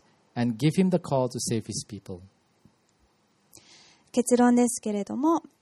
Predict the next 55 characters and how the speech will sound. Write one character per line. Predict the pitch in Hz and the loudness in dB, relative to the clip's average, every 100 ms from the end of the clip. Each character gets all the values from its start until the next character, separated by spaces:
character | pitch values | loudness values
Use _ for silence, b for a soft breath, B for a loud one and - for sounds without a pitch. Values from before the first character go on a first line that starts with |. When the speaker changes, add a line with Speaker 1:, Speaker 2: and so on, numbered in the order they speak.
| - | -6
Speaker 2:
え | 202 190 185 190 | -4 -2 -4 -4
ー、 | |
神 | 254 294 269 | 0 2 2
様 | 220 196 190 | -4 -4 -4
は | 190 | -2
モ | 233 277 | 0 0
ー | |
セ | 247 | 0
が | 196 185 | -2 -2
フ | |
ァ | 254 | 0
ラ | 254 | 2
オ | 214 | 2
の | 180 180 | -2 -2
宮 | 208 208 | 2 4
殿 | 220 226 233 | 4 2 2
で | 262 240 | 2 2
王 | 240 285 | 2 2
子 | 226 | 0
だ | 202 | -4
っ | 190 | -8
た | 185 | -8
時 | 196 190 185 | -10 -8 -8
に | 175 | -6
会 | 185 185 | -6 -6
っ | |
て、 | _ 240 233 | _ 0 0
神 | 226 254 269 | -2 -2 0
の | 226 196 214 | 0 -2 -2
民 | 202 180 | -2 -2
を | - B B B - | -6 B B B -6
エ | |
ジ | 190 208 | -2 -2
プ | - | -4
ト | 214 | -4
か | 220 | 0
ら | 233 | 0
救 | 220 - 240 | 0 0 -2
う | |
こ | 247 277 | -2 -4
と | 302 | -4
も | 208 | -6
で | 180 | -8
き | 180 | -8
ま | 170 175 | -8 -8
し | - | -8
た。 | - - _ _ _ _ | -10 -14 _ _ _ _
Speaker 1:
But | 135 | 0
I | 131 | 0
think | - 202 | 2 2
if | 180 - | 2 0
God | 143 165 | 2 2
had | 151 160 | 2 -2
done | 135 123 120 | -2 -2 0
that, | 113 | -2